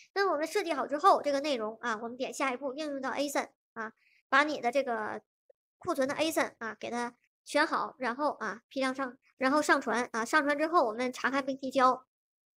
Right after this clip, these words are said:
啊，这样呢就是去提交一个审核啊，提交，然后等待它批准啊。呃，批准之后，如果说通过了啊，这个就会可以在前台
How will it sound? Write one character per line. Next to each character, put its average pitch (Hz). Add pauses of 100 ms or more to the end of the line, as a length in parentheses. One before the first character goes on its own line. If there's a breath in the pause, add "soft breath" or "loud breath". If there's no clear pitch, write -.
(380)
啊， 208 (360)
这 311
样 285
呢 240
就 247
是 214 (220)
去 247
提 262
交 269
一 254
个 254
审 226
核 233
啊， 226
提 262
交， 269
然 247
后 269
等 240
待 262
它 277
批 311
准 233 (200)
啊。 214 (600 loud breath)
呃， 269
批 359
准 285
之 311
后， 339
如 302
果 285
说 294
通 339
过 415
了 220
啊， 220 (240)
这 269
个 233
就 277
会 262 (100)
可 -
以 262
在 240
前 247
台 233